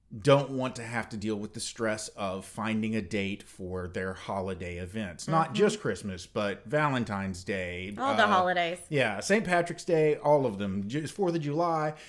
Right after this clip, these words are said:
Speaker 1: They go through the entire year of all the holidays and all of these, this, this couple's dates for these holidays and the fact that they sort of stick together as a couple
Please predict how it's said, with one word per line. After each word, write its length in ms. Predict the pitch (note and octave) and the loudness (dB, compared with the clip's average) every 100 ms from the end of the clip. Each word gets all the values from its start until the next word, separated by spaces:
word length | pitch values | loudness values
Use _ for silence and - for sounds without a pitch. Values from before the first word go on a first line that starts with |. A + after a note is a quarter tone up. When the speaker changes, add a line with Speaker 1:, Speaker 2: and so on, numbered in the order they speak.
| - - | -20 -4
Speaker 1:
They 140 | G3+ | 0
go 120 | F3+ | 4
through 240 | F3+ F#3 E3 | 4 4 4
the 140 | D3 | 4
entire 460 | B2+ - E3+ F#3 E3 | 0 0 2 2 2
year 360 | A#2 C3+ C#3 B2 | 0 0 2 2
of 120 | A2 | 2
all 160 | A#2 | 0
the 40 | A2 | 0
holidays 560 | A2 A2+ G#2+ G#2 G2+ | -4 -4 -2 -2 -4
and 80 | A2 | -4
all 220 | G#2 A2+ | -4 -2
of 140 | G#2 F#2+ | -4 -4
these, 320 | G#2+ G#2+ - | -4 -4 -6
this, 260 | A2+ A2+ - | -6 -6 -6
this 220 | G#2 G#2 | -8 -8
couple's 560 | - B2 A2 G2+ F#2 - | -4 -6 -6 -10 -10 -12
dates 800 | B2 F#2+ B2+ A2+ - - - - | -12 -4 0 0 0 -8 -10 -12
for 220 | - A#2 | -8 -4
these 220 | G#2 G2+ | -4 -6
holidays 480 | A2 G2+ F#2+ F#2 F#2 | -6 -6 -6 -8 -10
and 100 | F#2+ | -10
the 40 | G2 | -8
fact 260 | G#2 G2 | -8 -8
that 140 | G2 G#2 | -10 -6
they 240 | G#2 G2 | -6 -6
sort 240 | - - G2 | -10 -10 -8
of 60 | |
stick 240 | - A2+ - | -10 -12 -10
together 360 | G#2 G2 F#2+ | -6 -6 -6
as 120 | F#2+ | -8
a 40 | F#2+ | -10
couple 460 | A2 G2 F#2 F#2 | -12 -10 -10 -12